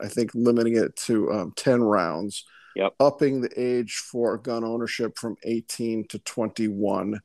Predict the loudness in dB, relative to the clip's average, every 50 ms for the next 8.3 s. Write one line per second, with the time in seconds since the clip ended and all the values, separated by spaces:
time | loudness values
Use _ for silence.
0 | _ _ _ _ _ _ _ _ _ _ _ _ _ -2 2 2 2 2 0 -2
1 | -4 -6 -8 -12 _ _ _ _ _ -10 -10 -10 _ _ 2 4 6 6 6 6
2 | 6 6 6 6 6 4 4 4 6 6 6 4 2 0 0 0 0 -2 -6 -12
3 | _ -4 -2 -2 0 0 0 2 0 0 2 2 2 2 2 2 0 0 -4 -4
4 | -6 -10 -12 -4 0 2 4 4 4 4 2 2 2 2 2 0 0 -2 -4 -4
5 | -4 -2 -2 -4 -4 -4 -4 -2 0 0 0 -2 -2 -6 -6 -4 -4 -2 -4 -4
6 | -6 -8 -10 -14 -10 -6 -4 -4 -4 -6 -8 -2 4 6 6 6 6 2 0 0
7 | -2 -4 -10 -16 -18 -18 _ _ _ -20 -20 -20 _ _ _ _ _ _ -6 -6
8 | -4 -4 -4 -8 -10